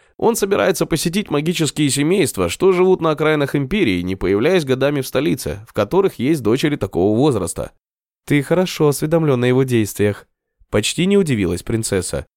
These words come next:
«Арно рассказал». «Ах, Арно». Тётушка нетерпеливо постучала тонкими пальчиками по столу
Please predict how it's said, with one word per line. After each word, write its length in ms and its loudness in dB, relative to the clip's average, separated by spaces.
«Арно 380 0
рассказал». 640 -2
«Ах, 360 0
Арно». 500 0
Тётушка 360 0
нетерпеливо 600 0
постучала 560 -2
тонкими 380 -2
пальчиками 520 -2
по 160 -6
столу 480 0